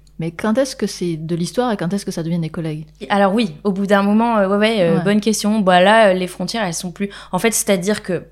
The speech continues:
Speaker 2: au bout d'un certain temps, on considère que le travail, il est trop périmé, entre guillemets.
Speaker 1: Mhm.
Speaker 2: Il est trop vieux, genre vraiment Hérodote,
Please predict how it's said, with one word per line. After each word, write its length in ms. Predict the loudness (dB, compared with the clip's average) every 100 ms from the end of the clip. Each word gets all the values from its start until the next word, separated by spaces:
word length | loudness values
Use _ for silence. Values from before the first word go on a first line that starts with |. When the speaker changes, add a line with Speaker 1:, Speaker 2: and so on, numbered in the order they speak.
| -4
Speaker 2:
au 80 | -2
bout 80 |
d'un 180 | 2 2
certain 400 | 4 2 2 0
temps, 320 | 2 2 4
on 40 | 0
considère 520 | -2 -2 0 2 0
que 60 | 0
le 120 | -2
travail, 380 | -2 -2 -2 -2
il 100 | -2
est 100 | -6
trop 380 | -6 -6 -6 -8 -4
périmé, 500 | -2 -2 -2 -2 -2
entre 240 | -4 -6
guillemets. 440 | -6 -2 -2 -2 -4
Speaker 1:
Mhm. 380 | -4 0 0 0
Speaker 2:
Il 100 | -4
est 80 | -6
trop 200 | -4 -4
vieux, 280 | -2 -2 -2
genre 200 | -2 -6
vraiment 360 | -6 -6 -6 -6
Hérodote, 680 | -6 -4 0 -2 -2 -12